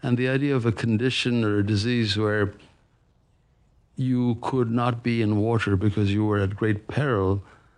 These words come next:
uh, fascinated me. And, and as a longtime teacher of medicine, I keep these rare diseases in my back pocket, and I pull 'em out to ask questions of my <laughs> residents. So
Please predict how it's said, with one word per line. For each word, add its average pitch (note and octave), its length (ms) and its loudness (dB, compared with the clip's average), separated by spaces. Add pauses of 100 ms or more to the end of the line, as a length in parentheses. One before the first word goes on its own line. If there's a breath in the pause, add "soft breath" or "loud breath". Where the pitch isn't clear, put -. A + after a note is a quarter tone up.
(200 soft breath)
uh, B2 120 2
fascinated A2 680 0
me. G2 60 2
And, A2+ 220 2
and C3+ 160 0
as C3+ 120 0
a C#3 60 0
longtime C#3+ 380 0
teacher B2 260 0
of G#2+ 60 2
medicine, A2+ 400 0
I A#2 100 0
keep - 340 -4 (540 soft breath)
these A#2 220 0
rare B2+ 260 0
diseases A2+ 540 0
in A2 100 0
my G#2+ 160 2
back G#2+ 380 -2
pocket, G2+ 340 -2
and G#2 140 0
I G#2 80 -2 (600)
pull C#3 120 0
'em A#2+ 120 0
out A#2+ 180 -2
to B2+ 100 -4
ask A#2 240 -2
questions A2+ 460 -2
of - 140 -2
my A#2 120 0
<laughs> A2+ 180 0
residents. A2 580 -2 (340 loud breath)
So A2 440 0